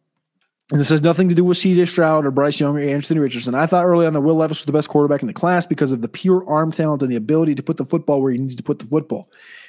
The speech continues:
Yes, you can get erratic, but you talked about that process of Brett Favre,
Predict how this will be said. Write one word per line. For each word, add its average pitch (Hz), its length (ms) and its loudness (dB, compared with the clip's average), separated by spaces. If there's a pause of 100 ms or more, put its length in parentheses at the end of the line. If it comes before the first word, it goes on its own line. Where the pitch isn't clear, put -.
Yes, 185 380 0
you 190 80 -2
can 175 120 0
get 170 140 0
erratic, 160 560 0 (320)
but 143 120 0
you 147 100 0
talked 190 240 0
about 185 180 2
that 156 160 0
process 180 600 0
of 139 280 -2
Brett 123 220 0
Favre, 190 520 2